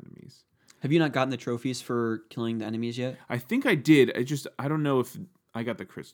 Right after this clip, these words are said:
Speaker 1: or the Orichalcum. Basically, three thousand of either materials or enemies. I don't have the specifics here. The next one, you get it for a letter prize.
Speaker 2: Which
Speaker 1: So
Speaker 2: I got.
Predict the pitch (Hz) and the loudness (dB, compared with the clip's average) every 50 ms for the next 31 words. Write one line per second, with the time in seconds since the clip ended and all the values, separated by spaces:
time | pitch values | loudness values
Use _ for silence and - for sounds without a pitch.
0 | _ - - - 120 113 104 98 104 - - 113 104 92 - - 80 - _ - | _ -12 -6 -4 -2 -2 -2 -4 -6 -4 -4 -4 -4 -4 -6 -10 -10 -10 _ -16
1 | - - _ _ _ _ _ _ _ _ _ _ _ _ 165 180 180 175 170 151 | -18 -18 _ _ _ _ _ _ _ _ _ _ _ _ 0 0 0 0 -2 -2
2 | - - 170 175 175 165 151 147 143 135 127 120 120 120 123 113 120 117 104 104 | -2 -2 -2 0 2 2 2 2 2 0 0 0 0 -2 0 0 -2 -2 -2 -4
3 | - - 104 107 104 104 101 98 - - 101 92 95 92 85 95 - - - - | -6 -6 -6 -4 -4 -6 -6 -8 -8 -6 -6 -4 -4 -4 -6 -6 -8 -12 -20 -20
4 | _ - _ _ _ _ _ _ _ _ - 104 - - 107 73 - 107 98 98 | _ -20 _ _ _ _ _ _ _ _ -14 -12 -8 -8 -8 -8 -8 -10 -10 -10
5 | - - - - - - - - - - - - _ - - - - - _ _ | -10 -14 -14 -16 -18 -20 -14 -14 -14 -14 -16 -20 _ -16 -14 -14 -14 -14 _ _
6 | _ _ _ _ _ _ 127 135 151 156 156 - 185 180 175 170 156 139 143 131 | _ _ _ _ _ _ 0 0 0 0 -2 0 0 2 2 2 2 2 2 2
7 | 123 95 - 139 123 113 107 120 117 117 117 113 110 - - 107 92 98 98 85 | 2 0 0 0 0 0 2 2 2 2 2 0 -2 -2 -6 -4 -4 -4 -4 -6
8 | 90 101 - - - _ _ _ _ _ _ _ _ _ _ _ _ _ _ _ | -6 -8 -10 -14 -20 _ _ _ _ _ _ _ _ _ _ _ _ _ _ _
9 | _ _ _ _ _ _ _ - - 135 143 - 165 160 147 143 131 - 127 107 | _ _ _ _ _ _ _ -6 4 4 6 6 6 6 4 4 2 2 0 -2
10 | - - - | -4 -6 -16